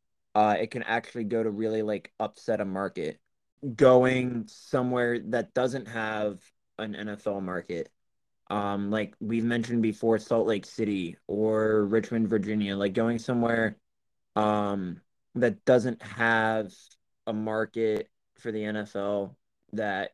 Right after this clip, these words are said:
you can kind of do a test audience in, um, because then you're probably gonna get the same turnout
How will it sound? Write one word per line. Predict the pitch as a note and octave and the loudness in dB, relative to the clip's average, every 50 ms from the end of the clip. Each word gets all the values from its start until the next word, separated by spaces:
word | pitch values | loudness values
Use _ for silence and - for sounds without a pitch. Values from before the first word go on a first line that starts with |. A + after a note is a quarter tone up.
| _ | _
you | G#2+ A2 G#2 | -10 -10 -10
can | - - A2+ G#2+ G#2 | -6 -4 -2 -2 -2
kind | - - - A#2+ A2+ G#2+ | -4 -4 -4 -4 -2 -2
of | G#2 F2+ | 0 0
do | A#2 A2 | 2 2
a | G#2 F#2+ | 0 0
test | - - G#2+ G#2 G2+ - - | -2 -4 -4 -4 -2 -2 0
audience | A#2 A2 A2+ A#2 A#2+ B2 A#2+ A2+ - | 2 2 2 2 0 0 -2 -2 -2
in, | C3+ B2+ B2 B2 B2 - _ _ _ _ _ _ _ _ _ _ _ _ _ _ _ _ _ _ _ - | -2 -2 -2 -2 -4 -6 _ _ _ _ _ _ _ _ _ _ _ _ _ _ _ _ _ _ _ -2
um, | G#2+ G2+ G2 F#2+ F#2+ F2+ E2+ E2 - - _ _ | -2 0 0 0 0 -2 -4 -6 -8 -10 _ _
because | - A#2 - C3+ B2+ A2+ | -2 -2 0 0 0 2
then | C3+ C3+ C#3+ | 2 4 6
you're | D3 D3 A2+ - _ _ _ - | 6 4 4 0 _ _ _ 2
probably | C#3 C#3 D#3 E3+ G3 E3+ E3 F#3 D3 | 6 6 6 6 4 2 0 -2 -2
gonna | D3+ D3+ D3 C3 | -2 -2 -2 -2
get | A2 C3 C3+ C3+ - | -2 -2 -2 -2 -4
the | C3+ B2 | -8 -12
same | - - - C3 A#2+ B2+ B2+ B2 A#2 | -12 -12 -10 -8 -6 -4 -4 -6 -6
turnout | - - A#2 A2+ A#2+ B2+ C3+ C#3 C#3+ C3 - | -8 -8 -8 -6 -4 -4 -2 -4 -4 -6 -8